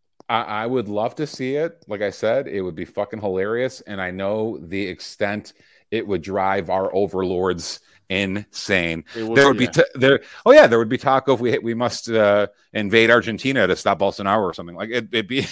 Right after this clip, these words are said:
Speaker 1: <laughs>
Speaker 2: No, that's
Speaker 1: it'd be
Speaker 2: exactly what's gonna be. They're, they're gonna
Speaker 1: Yeah,
Speaker 2: sanction
Speaker 1: yeah.
Speaker 2: Brazil. If
Speaker 1: Yeah.
Speaker 2: Bolsonaro
Speaker 1: <laughs>
Speaker 2: wins, they're going to sanction Brazil. Watch what happens.
Speaker 1: Oh,
Speaker 2: Which
Speaker 1: oh,
Speaker 2: will
Speaker 1: yeah.
Speaker 2: drive Brazil further into the brics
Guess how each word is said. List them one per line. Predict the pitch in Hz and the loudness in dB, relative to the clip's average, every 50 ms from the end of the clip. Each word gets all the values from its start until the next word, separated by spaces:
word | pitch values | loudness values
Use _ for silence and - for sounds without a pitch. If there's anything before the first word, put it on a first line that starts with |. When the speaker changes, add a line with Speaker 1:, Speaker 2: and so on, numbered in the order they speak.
| - - | -10 -14
Speaker 1:
<laughs> | - - - | -14 -6 -2
Speaker 2:
No, | 185 202 | 0 2
that's | 190 202 196 - | 2 2 2 2
Speaker 1:
it'd | 180 156 | 4 4
be | 143 | 4
Speaker 2:
exactly | 147 147 180 196 | 4 2 2 -2
what's | 185 170 175 | -4 -4 -4
gonna | 185 196 | -6 -8
be. | 165 131 | -6 -4
They're, | 147 165 | -4 -4
they're | 160 170 185 | -2 0 0
gonna | - | 2
Speaker 1:
Yeah, | - - | 2 2
Speaker 2:
sanction | 226 226 240 233 | 0 -2 -2 -2
Speaker 1:
yeah. | 233 233 | -2 -2
Speaker 2:
Brazil. | 208 196 262 165 - - _ _ _ _ | -2 -2 -2 -4 -4 -6 _ _ _ _
If | - 202 233 214 | -4 -2 -2 -2
Speaker 1:
Yeah. | 208 220 | -2 -2
Speaker 2:
Bolsonaro | 254 247 320 - - 233 226 220 196 190 185 165 - - - | 0 2 2 4 2 2 2 2 2 2 2 2 0 -2 -2
Speaker 1:
<laughs> | - 151 143 143 | -2 0 0 0
Speaker 2:
wins, | 123 - 127 | -2 -2 -2
they're | 190 202 196 | -2 -2 -2
going | 175 151 185 214 208 - | -2 -2 -2 -2 -2 -4
to | - 190 180 | -6 -8 -6
sanction | - 202 190 180 160 - 170 170 | -4 -4 -4 -4 -4 -6 -8 -6
Brazil. | 156 160 143 151 135 120 | -6 -6 -4 -4 -4 -4
Watch | 123 147 180 180 - | -2 -2 -4 -2 -2
what | 196 190 165 | -4 -4 -2
happens. | 170 170 170 180 190 - - - - _ _ _ _ _ - | 0 2 2 2 0 -2 -8 -12 -20 _ _ _ _ _ 0
Speaker 1:
Oh, | - | 2
Speaker 2:
Which | - - | 2 4
Speaker 1:
oh, | - | 4
Speaker 2:
will | - | 4
Speaker 1:
yeah. | 466 - - | 4 2 2
Speaker 2:
drive | - 233 247 240 240 185 | 2 2 2 0 0 -2
Brazil | 160 208 202 180 208 233 196 | -2 -4 -4 -2 -2 -2 -2
further | 165 - - 214 220 214 185 190 190 | -2 -4 -2 0 0 0 0 0 -2
into | 180 - - | -4 -4 -6
the | 147 156 | -8 -6
brics | 151 202 185 113 - - - - | -4 -4 -4 -4 -6 -12 -20 -20